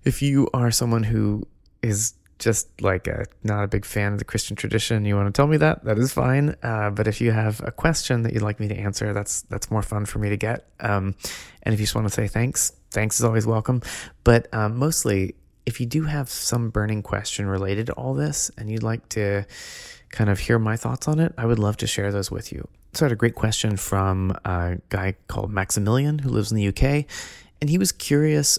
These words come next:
about, um, how Christians kind of reconcile some things in the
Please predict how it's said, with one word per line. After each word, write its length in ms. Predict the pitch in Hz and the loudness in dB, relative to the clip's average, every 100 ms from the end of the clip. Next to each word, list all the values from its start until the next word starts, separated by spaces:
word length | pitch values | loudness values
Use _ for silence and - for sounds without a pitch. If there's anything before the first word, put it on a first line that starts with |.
| - | 0
about, 800 | 107 101 95 95 95 - - - - | -2 2 2 2 0 -2 -6 -6 -6
um, 520 | 98 92 87 87 87 - - - _ | -4 0 0 0 -2 -8 -20 -20 _
how 240 | - 127 143 | -4 0 0
Christians 540 | - 110 - 107 98 | 2 0 2 0 0
kind 180 | - 98 | 0 2
of 120 | 98 | 4
reconcile 1000 | 98 92 98 98 - 95 95 92 92 - - - - _ | 2 2 0 2 0 0 0 0 -2 -4 -12 -20 -20 _
some 560 | - - 110 107 107 | 0 4 4 4 2
things 400 | 107 - 139 143 | 0 0 0 2
in 80 | 143 | 2
the 100 | 131 | 0